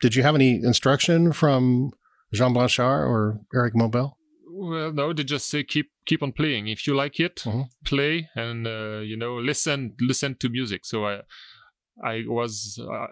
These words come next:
Speaker 2: every week at the, the nation-, the, the, the library, the big library,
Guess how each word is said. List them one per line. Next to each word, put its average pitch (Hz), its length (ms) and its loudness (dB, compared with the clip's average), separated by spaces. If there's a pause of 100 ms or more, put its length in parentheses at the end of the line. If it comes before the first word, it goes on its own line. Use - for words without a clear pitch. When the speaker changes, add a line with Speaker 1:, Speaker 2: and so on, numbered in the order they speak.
Speaker 2:
every 131 240 -4
week 139 320 -2
at 113 180 -6
the, 101 720 -2
the 95 300 -4
nation-, 104 300 -6
the, 110 200 -2
the, 98 120 -4 (360)
the 101 100 -4
library, 147 640 0
the 95 60 -4
big 117 160 -2
library, 120 480 -2